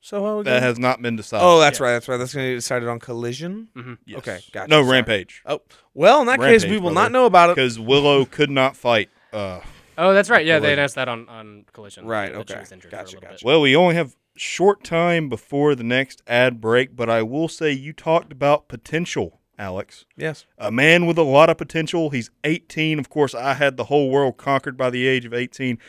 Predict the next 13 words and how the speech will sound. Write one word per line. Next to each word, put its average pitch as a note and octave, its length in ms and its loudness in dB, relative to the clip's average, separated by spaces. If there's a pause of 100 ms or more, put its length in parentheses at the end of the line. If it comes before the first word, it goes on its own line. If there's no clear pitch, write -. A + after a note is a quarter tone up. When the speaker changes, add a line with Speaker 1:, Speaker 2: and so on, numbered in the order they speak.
(220)
Speaker 2:
Nick E3 360 2
Wayne D#3+ 460 2
had B2 200 -4
his B2 240 2
A B2+ 100 4 (120)
E B2+ 40 -4
W A#2+ 500 -2 (420)
debut A#2+ 540 0
against A2+ 360 -8
Swerve C#3 480 2
Strickland. C#3 800 -2 (840)
Fantastic A2+ 680 -4
match. B2+ 560 0